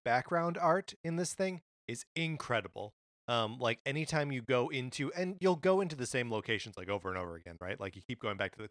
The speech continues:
cliff, you keep going back to the, uh, family's mansion and, like, a, you know, a handful of rooms in there. Um, but all of those drawings are just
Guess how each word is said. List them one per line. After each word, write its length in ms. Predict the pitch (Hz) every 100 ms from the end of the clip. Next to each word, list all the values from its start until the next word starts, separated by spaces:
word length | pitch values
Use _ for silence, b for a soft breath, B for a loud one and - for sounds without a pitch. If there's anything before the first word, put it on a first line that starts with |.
| -
cliff, 200 | 180 160 - _ -
you 80 | 120
keep 220 | 127 -
going 240 | 117 110
back 260 | 110 107 -
to 380 | 123 110 104 95 _ _ _ -
the, 260 | 104 101
uh, 180 | 104 95
family's 440 | - 113 110 104 -
mansion 520 | 107 107 110 120 104
and, 120 | 101 98
like, 180 | 92
a, 220 | 101 92 -
you 60 | 101
know, 200 | 90 104 -
a 80 | 107
handful 420 | - 123 110 117
of 120 | 98
rooms 260 | 110 104 107
in 100 | 104
there. 300 | 101 101 95 _ _ _
Um, 260 | 110 101 98 - _
but 120 | 131 -
all 240 | 143 147 170
of 60 |
those 220 | 139 123
drawings 400 | 101 117 110 107
are 60 | 98
just 220 | 92 92